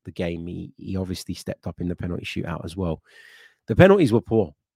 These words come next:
um, generally speaking. Arsenal only had to take four. Uh, they missed two of them as well. Um, obviously, the worst Arsenal miss was, was that of Catalin Chirian, who,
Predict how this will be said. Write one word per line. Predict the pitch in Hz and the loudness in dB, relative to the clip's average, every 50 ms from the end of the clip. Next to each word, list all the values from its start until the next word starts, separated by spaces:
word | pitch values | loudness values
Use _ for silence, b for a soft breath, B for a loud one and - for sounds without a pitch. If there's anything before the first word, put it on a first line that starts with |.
| _ _ | _ _
um, | 104 104 101 98 98 95 87 | -6 -4 -2 -2 -4 -6 -4
generally | - 120 113 107 104 95 90 95 95 | -2 0 0 0 -2 -4 -4 -6 -8
speaking. | - - 107 101 92 - 92 90 | -6 -2 -2 -2 -2 -4 -4 -4
Arsenal | 92 107 110 - - 113 104 | -2 -4 -4 -4 -4 -4 -2
only | 98 95 95 | -2 -2 -4
had | 92 90 90 - | -4 -6 -8 -10
to | - | -14
take | _ - 107 98 - - | _ -6 -6 -6 -6 -10
four. | - - - 95 87 87 87 - b b b b b b b - | -10 -4 -2 -2 -2 -2 -4 -6 b b b b b b b -8
Uh, | 85 80 | -8 -4
they | 87 107 110 107 | -2 0 0 2
missed | 104 101 90 - - - | 0 -2 -4 -6 -8 -4
two | 110 101 98 | -4 -4 -4
of | 90 - | -4 -6
them | - 90 87 | -8 -8 -8
as | 85 80 | -8 -4
well. | 90 104 101 87 - - _ _ _ _ _ _ _ _ _ _ | -2 -2 -2 -2 -4 -8 _ _ _ _ _ _ _ _ _ _
Um, | - 104 104 101 98 98 98 98 98 95 95 95 - - _ _ _ _ _ _ _ _ _ _ _ _ _ _ _ _ _ _ _ _ _ | -10 -8 -6 -4 -4 -4 -4 -2 -4 -4 -6 -8 -10 -16 _ _ _ _ _ _ _ _ _ _ _ _ _ _ _ _ _ _ _ _ _
obviously, | 107 90 92 - 104 | -6 -6 -4 -6 -4
the | 85 98 | -4 0
worst | 95 107 113 107 101 - - 95 | 4 4 4 4 4 0 -2 -4
Arsenal | 92 101 104 - - 92 87 | -2 -2 -2 -4 -6 -8 -8
miss | 85 85 90 - - | -8 -10 -12 -12 -12
was, | 92 85 78 - - _ | -12 -12 -12 -16 -18 _
was | - 90 82 | -12 -10 -6
that | - 87 - | -6 -6 -6
of | 92 - - | -6 -10 -10
Catalin | - 92 87 - - 90 82 82 82 | -10 -10 -10 -10 -10 -10 -10 -10 -10
Chirian, | - - 113 107 95 90 87 82 82 80 | -6 -4 -2 -2 -2 -2 -4 -4 -4 -2
who, | 95 107 | -2 -2